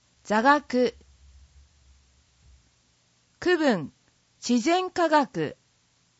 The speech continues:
春の薬草散策。講師、古野節子。回数、四回。四月三十日から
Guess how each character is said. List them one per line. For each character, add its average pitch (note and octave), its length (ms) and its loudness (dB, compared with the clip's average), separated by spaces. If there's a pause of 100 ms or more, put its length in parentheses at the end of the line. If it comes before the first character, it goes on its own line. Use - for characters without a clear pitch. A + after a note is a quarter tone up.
(360)
春 F4+ 300 2
の E4 160 2
薬 A3+ 260 2
草 D#4 300 4
散 D4+ 260 0
策。 F#3 460 -6 (880)
講 E4+ 260 6
師、 - 380 -4 (460)
古 F4 280 4
野 B3 160 4
節 - 320 0
子。 - 300 -2 (680)
回 D4 260 0
数、 C#4 500 -4 (340)
四 C4 260 2
回。 C4 340 -2 (800)
四 C4 200 -2
月 F4+ 200 2
三 F4 300 -2
十 F4+ 180 -2
日 D4 300 -6
か G#3 140 -2
ら F#3 260 0